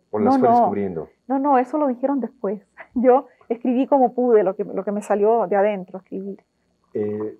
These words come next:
Speaker 1: la figura de, de su tío, una figura tan, tan señera, ¿está presente de alguna manera?
Speaker 2: Sí, en el libro, eh, hay un homenaje a Salvador Allende y a los hombres como él, en el personaje que primero se llama el candidato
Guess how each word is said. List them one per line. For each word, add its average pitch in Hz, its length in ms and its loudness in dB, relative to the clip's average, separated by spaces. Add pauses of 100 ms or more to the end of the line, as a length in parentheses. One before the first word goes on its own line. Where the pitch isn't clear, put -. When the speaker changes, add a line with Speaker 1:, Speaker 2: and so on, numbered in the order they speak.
Speaker 1:
la 107 180 -8
figura 117 400 -8
de, 101 260 -6
de 90 260 -12
su - 260 -20
tío, 110 260 -6
una 101 200 -6
figura 98 340 -8
tan, 85 280 -18
tan 85 260 -20
señera, 95 480 -10 (380)
¿está 127 220 -10
presente 117 520 -16
de 110 80 -14
alguna 113 300 -16
manera? 117 260 -20 (640)
Speaker 2:
Sí, 254 420 0
en 226 140 0
el 214 220 0
libro, 254 500 2
eh, 220 260 0
hay 226 180 2
un 240 100 0
homenaje 220 640 -2 (220)
a 202 80 -18
Salvador 202 480 -2
Allende 214 380 -2
y 202 80 -2
a 202 60 -4
los 196 240 -10
hombres 220 240 -2
como 196 260 -6
él, 196 220 -10 (580)
en 214 80 -2
el 208 100 0
personaje 220 680 -4 (440)
que 202 100 -4
primero 208 340 -4
se 220 140 -8
llama 208 200 -2
el 208 120 -8
candidato 202 680 -4